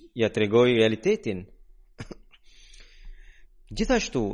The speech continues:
është edhe në Kur'an, si parim, është përmendur që "wala yuflihu as-sahiru haythu ata", që magjistari,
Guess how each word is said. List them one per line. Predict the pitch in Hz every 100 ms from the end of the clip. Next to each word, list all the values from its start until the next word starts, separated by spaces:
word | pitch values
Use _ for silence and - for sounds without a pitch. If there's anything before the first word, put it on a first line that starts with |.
| -
është | 131 -
edhe | 160 220
në | 214
Kur'an, | 165 135 104 95 95 - - _
si | - - 117
parim, | 113 120 110 92 - -
është | 101 -
përmendur | 104 110 139 120 98 87 98 - _ _ _
që | - 107 104 101
"wala | 98 107 123 131 131 135 - -
yuflihu | 113 151 127 123 131
as-sahiru | - - 143 180 123 107 101
haythu | 135 196 196 147
ata", | 123 175 165 - - _ _ _ _ _ - -
që | - 139 156 - _ _ _ _ _ _ _ _ _ _ _ _ _
magjistari, | 113 110 117 117 - 156 180 202 214